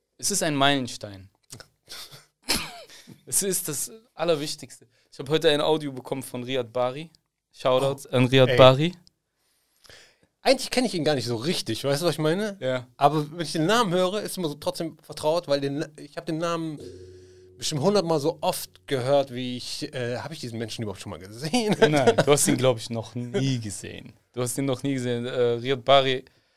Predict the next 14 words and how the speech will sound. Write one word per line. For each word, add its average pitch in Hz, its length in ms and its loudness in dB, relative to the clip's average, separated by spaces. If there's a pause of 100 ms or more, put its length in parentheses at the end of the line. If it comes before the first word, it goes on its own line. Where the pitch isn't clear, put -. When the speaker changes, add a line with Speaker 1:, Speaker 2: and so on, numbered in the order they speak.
(400)
Speaker 1:
äh, 117 360 0
Kindheitsfreund. 147 800 -2 (1000)
Shoutout 143 560 6
an 123 160 -4
Riyad 131 260 -6
Bari 143 300 -2
auf 135 140 -6
jeden 139 120 -12
Fall. 160 240 -12 (280)
Komischster, 165 720 -2 (920)
komischster, 147 640 0 (120)
äh, 127 40 -2
Humor 143 600 2
ever. 160 360 4